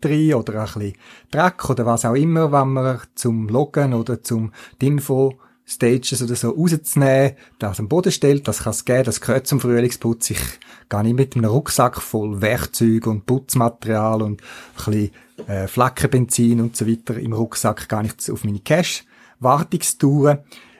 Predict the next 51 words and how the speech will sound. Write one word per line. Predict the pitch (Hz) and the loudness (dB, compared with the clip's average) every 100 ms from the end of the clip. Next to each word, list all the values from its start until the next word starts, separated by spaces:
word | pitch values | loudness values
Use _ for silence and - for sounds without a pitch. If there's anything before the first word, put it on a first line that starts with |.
| _ | _
Äh, | 113 104 | -6 -4
ein | 104 117 123 | -2 -2 -2
Tipp | 123 254 - 156 | 2 0 0 -2
im | 135 | 0
Vorfeld, | 143 160 190 185 170 | 0 0 2 2 2
wenn | 147 | 2
ihr | 131 | 0
einen | 127 | -2
Cache | - 143 135 127 | -2 -2 0 -4
wollt | 113 | -4
verstecken, | - 110 - 170 - - 170 165 _ - - - | -6 -6 -4 -6 -6 0 0 0 _ -20 -20 -8
äh, | 101 104 | -8 -6
stellt | - - 139 156 | -4 2 4 4
ihn | 156 | 2
unter | 156 123 123 131 | 0 -2 -4 -8
die | - | -2
Dusche. | 123 123 - 117 - _ _ _ _ _ _ _ _ _ | 0 0 0 -2 -4 _ _ _ _ _ _ _ _ _
Viele | 127 123 | -4 -2
sagen | 123 | 0
dann, | 120 | 0
ja, | 123 - - 120 - | 0 0 0 -4 -12
warum | 143 120 127 151 | -8 -2 0 2
unter | 123 131 | 0 -2
der | |
Dusche | - 208 - 185 | 0 0 0 -2
und | 160 | -2
so, | 160 | -4
das | 117 | -4
ist | |
ja | 120 113 107 - | -2 -2 -2 -4
grob. | 110 156 - - - - _ - - | -2 -2 -2 -14 -20 -20 _ -14 -12
Es | - - | -8 -2
wird | 127 147 - | 0 0 0
draussen | 127 139 - - | 0 2 -2 -4
einfach | 104 101 160 139 | -4 -4 -4 -6
feucht. | - 208 120 - | 0 2 2 0
Und | 120 | 0
wenn | 123 135 | 0 0
er | 123 | 0
unter | 123 131 | -2 -4
der | 127 | -4
Dusche | - 156 170 - | 2 2 2 -2
bei | 156 139 | 2 2
euch | 131 135 | 2 2
dicht | 135 160 - | 0 0 -4
bleibt, | - 165 175 | 0 0 0
dann | 147 120 | -2 0
bleibt | 120 - | 0 0
er | 117 | 0
auch | 117 | 0
draussen | 113 104 - 120 | -2 -6 -2 -2